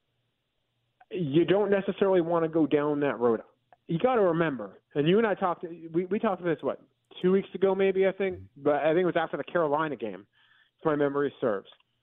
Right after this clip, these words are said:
that with Arthur Smith,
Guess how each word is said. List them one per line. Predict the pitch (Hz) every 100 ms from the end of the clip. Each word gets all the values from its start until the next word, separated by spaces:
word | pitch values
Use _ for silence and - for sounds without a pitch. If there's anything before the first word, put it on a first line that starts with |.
| _ _ _ _ -
that | 160 156 - _ _ -
with | 147 160
Arthur | 175 196 226 214 -
Smith, | 202 220 175